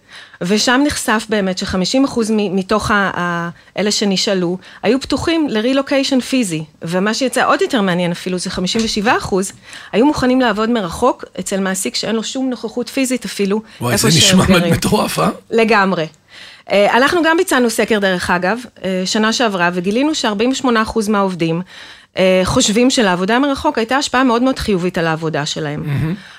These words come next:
Speaker 1: הרוב גם אמרו שהיה עלייה בגיוון של הצוות, מה שקוראים לו באנגלית diversity. היצירתיות שלהם גדלה. ובנוסף, כשהם נשאלו על היתרונות
Speaker 2: שזה כולנו מחפשים את זה בטירוף,
Speaker 1: לגמרי,
Speaker 2: אה? ל-, לייצר
Speaker 1: לגמרי.
Speaker 2: את הסביבה הזאת, כן.
Speaker 1: לגמרי.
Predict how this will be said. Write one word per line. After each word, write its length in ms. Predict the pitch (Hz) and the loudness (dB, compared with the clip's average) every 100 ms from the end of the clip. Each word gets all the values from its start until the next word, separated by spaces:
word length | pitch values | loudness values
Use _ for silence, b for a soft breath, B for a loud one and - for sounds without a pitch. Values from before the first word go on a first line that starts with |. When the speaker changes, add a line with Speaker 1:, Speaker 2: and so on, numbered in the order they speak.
| - | -4
Speaker 1:
הרוב 480 | 185 190 269 277 247 | 0 2 4 2 0
גם 200 | 208 196 | 0 2
אמרו 360 | 190 202 262 254 | 2 2 2 0
שהיה 360 | 262 202 190 202 | -2 -2 0 0
עלייה 280 | 208 202 196 | 0 0 0
בגיוון 500 | 185 160 160 180 202 | -2 -2 -2 0 0
של 200 | 202 165 | -2 -6
הצוות, 440 | 151 147 143 151 | -6 -6 -6 -6
מה 100 | 175 | -6
שקוראים 300 | 165 - 175 | -6 -6 -4
לו 80 | 170 | -4
באנגלית 400 | 160 160 170 165 | -2 -2 -2 -2
diversity. 720 | 151 143 175 170 160 - 135 - B B B B - | -2 0 -2 -2 -6 -8 -8 -10 B B B B -2
היצירתיות 720 | 180 185 202 180 196 233 277 | 0 0 0 0 2 0 2
שלהם 300 | 285 202 175 | 0 0 0
גדלה. 300 | 160 147 147 156 - _ - | -2 -2 -6 -10 -20 _ -10
ובנוסף, 840 | 185 180 196 202 196 - 285 269 - | -4 -2 0 2 0 0 2 2 0
כשהם 200 | - 208 | -2 0
נשאלו 340 | 185 190 202 240 | 0 2 2 4
על 100 | 233 | 2
היתרונות 480 | 185 - 160 151 190 | 0 -4 -4 0 4
Speaker 2:
שזה 100 | 311 - | 4 4
כולנו 300 | 175 175 180 | 4 4 4
מחפשים 540 | 160 123 - - 185 | 2 2 2 4 4
את 60 | 165 | 4
זה 100 | 165 | 0
בטירוף, 380 | - 180 190 | 2 2 4
Speaker 1:
לגמרי, 160 | 151 160 208 151 | 2 2 0 -2
Speaker 2:
אה? 60 | 135 | -2
ל-, 60 | |
לייצר 200 | 131 131 | -2 0
Speaker 1:
לגמרי. 120 | 135 151 | 0 0
Speaker 2:
את 60 | |
הסביבה 340 | 156 127 127 127 | 2 0 0 0
הזאת, 200 | 113 120 | -2 -2
כן. 60 | |
Speaker 1:
לגמרי. 440 | 165 127 147 139 | -2 0 0 0